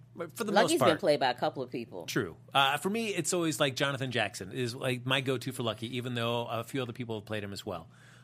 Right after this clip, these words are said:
Speaker 1: But if you also wanted to recast Lucky with somebody else, I wouldn't be opposed to it. Well, I feel like once you've recast a character a few different times,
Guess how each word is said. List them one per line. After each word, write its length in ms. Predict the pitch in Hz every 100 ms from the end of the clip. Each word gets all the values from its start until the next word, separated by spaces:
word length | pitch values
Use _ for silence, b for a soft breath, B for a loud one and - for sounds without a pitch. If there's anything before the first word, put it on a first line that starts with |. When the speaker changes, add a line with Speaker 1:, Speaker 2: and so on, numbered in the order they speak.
| B
Speaker 1:
But 180 | 180 175
if 120 | 151
you 60 | 170
also 220 | 160 156
wanted 220 | 151 139 127
to 40 |
recast 460 | 117 135 127 123 -
Lucky 180 | 120 123
with 100 | 113
somebody 300 | 127 117 120
else, 240 | 147 - -
I 60 | 135
wouldn't 180 | 131 120
be 80 | 117
opposed 320 | 113 113 -
to 80 | 87
it. 80 | 117
Well, 140 | 147
I 60 | 160
feel 120 | 190
like 140 | 147
once 220 | 165 202 185
you've 120 | 135
recast 360 | 143 151 156
a 40 | 139
character 360 | - 143 147
a 40 | 117
few 180 | - 156
different 220 | 165 180
times, 360 | 190 196 196